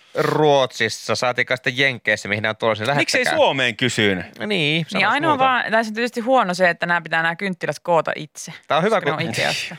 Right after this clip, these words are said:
Speaker 1: <laughs> Ikealta kerrotaan, että
Speaker 3: Pitää
Speaker 1: a
Speaker 3: itse
Speaker 1: store in the
Speaker 3: tehdä se.
Speaker 1: box pakkaus koko ajan Ikea-myymälöiden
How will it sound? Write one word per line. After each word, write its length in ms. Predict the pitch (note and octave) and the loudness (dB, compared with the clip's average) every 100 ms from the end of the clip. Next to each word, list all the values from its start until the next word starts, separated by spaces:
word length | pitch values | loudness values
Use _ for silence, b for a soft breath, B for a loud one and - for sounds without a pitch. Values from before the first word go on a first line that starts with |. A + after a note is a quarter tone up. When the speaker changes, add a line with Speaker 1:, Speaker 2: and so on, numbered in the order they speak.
| - | -20
Speaker 1:
<laughs> 120 | - | -12
Ikealta 380 | G#3 G#3 E3+ C#3+ | -6 0 0 0
kerrotaan, 460 | - D#3 C#3+ B2 A#2+ | 0 2 2 0 0
että 180 | - | -2
Speaker 3:
Pitää 100 | B2 F2+ | -4 -2
Speaker 1:
a 40 | |
Speaker 3:
itse 140 | C#3 E3 | -2 0
Speaker 1:
store 260 | F#3+ G#3 | 2 2
in 60 | C#3 | 2
the 60 | A#2+ | -2
Speaker 3:
tehdä 80 | |
se. 20 | B2+ | 0
Speaker 1:
box 160 | D#3+ E3 | 0 0
pakkaus 380 | - A#2 - A2 | -2 -2 -2 -4
koko 240 | D3 - | -4 -2
ajan 140 | B2+ A#2+ | -2 -2
Ikea-myymälöiden 800 | - A2 - A#2+ C3+ B2 A2+ | -6 -4 -2 0 0 0 -2